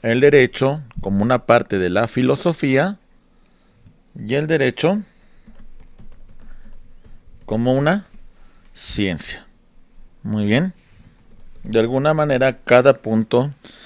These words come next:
tiene su particular, tiene cada, cada elemento tiene su particular punto de vista.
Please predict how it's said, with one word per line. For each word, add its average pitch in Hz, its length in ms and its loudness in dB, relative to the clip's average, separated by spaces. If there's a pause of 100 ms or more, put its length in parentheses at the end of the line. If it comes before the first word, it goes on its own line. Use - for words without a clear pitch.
(140)
tiene 107 320 6
su - 180 -4
particular, 95 840 0
tiene 113 320 2
cada, 117 520 4
cada 123 240 6
elemento 127 360 2
tiene 123 220 0
su 113 140 -8
particular 113 560 0
punto 101 320 -2
de 104 100 6
vista. 120 420 0